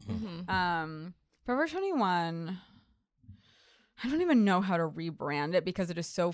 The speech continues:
Speaker 2: fundamentally flawed.
Speaker 1: Mm-hmm.
Speaker 2: Like, smaller maybe, 'cause then at least the footprint would be a little smaller.
Speaker 1: Mm-hmm.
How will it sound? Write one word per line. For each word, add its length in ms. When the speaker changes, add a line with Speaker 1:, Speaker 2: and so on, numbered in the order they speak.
Speaker 2:
fundamentally 1000
flawed. 880
Speaker 1:
Mm-hmm. 680
Speaker 2:
Like, 420
smaller 680
maybe, 480
'cause 140
then 160
at 80
least 240
the 120
footprint 580
would 160
be 80
a 80
little 260
smaller. 720
Speaker 1:
Mm-hmm. 360